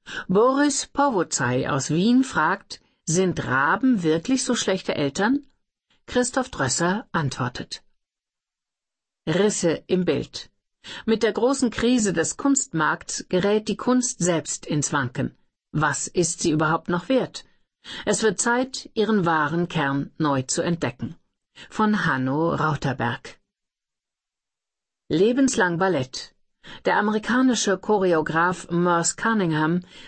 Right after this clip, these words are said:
bedeutendster Tanzrevolutionär unserer Zeit, wird neunzig Jahre alt.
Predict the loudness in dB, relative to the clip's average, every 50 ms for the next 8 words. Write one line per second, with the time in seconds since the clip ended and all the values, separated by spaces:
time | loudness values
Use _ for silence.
0 | -6 -4 -2 0 2 2 2 2 0 -2 -4 -4 -2 -2 -2 -2 -2 0 0 0
1 | 0 -2 -2 -2 -2 0 2 2 2 2 0 -2 -2 0 0 2 2 2 2 0
2 | 0 0 0 0 -2 -2 -2 -2 0 0 -2 -2 -6 -10 -18 _ _ _ _ _
3 | _ -4 -4 -4 -2 -2 0 2 2 0 0 -2 -2 -2 -4 -4 -4 -2 -2 -2
4 | 0 -2 -2 -2 -2 -2 -4 -6 -10 -16 -18